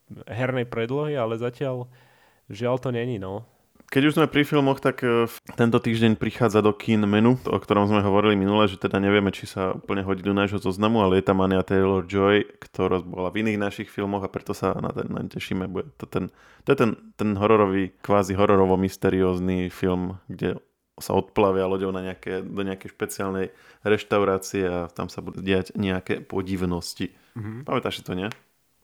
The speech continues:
Speaker 1: Pamätám si, ako si o tom hovoril maximálne.
Speaker 2: Vynikajúco.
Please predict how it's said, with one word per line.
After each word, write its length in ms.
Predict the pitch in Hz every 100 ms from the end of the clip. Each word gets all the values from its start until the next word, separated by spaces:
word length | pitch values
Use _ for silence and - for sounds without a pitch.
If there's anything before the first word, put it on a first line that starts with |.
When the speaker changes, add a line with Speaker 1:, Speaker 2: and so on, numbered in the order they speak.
| _
Speaker 1:
Pamätám 480 | 120 107 156 165 143
si, 220 | 120 131
ako 240 | 117 123 135
si 120 | 135
o 80 | 117
tom 140 | 117
hovoril 340 | 117 117 107
maximálne. 600 | 98 101 - 104 104 104 104 - _ _ - - - _ _ _ -
Speaker 2:
Vynikajúco. 600 | 98 92 - - -